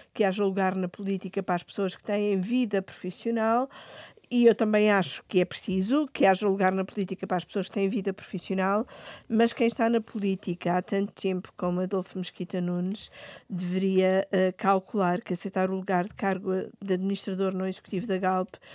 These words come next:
levaria a muitas críticas e lhe impossibilita, ehm,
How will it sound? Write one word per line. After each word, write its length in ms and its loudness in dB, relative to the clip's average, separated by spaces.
levaria 720 4
a 100 2
muitas 380 2
críticas 680 0
e 160 6
lhe 100 2
impossibilita, 1200 2
ehm, 680 2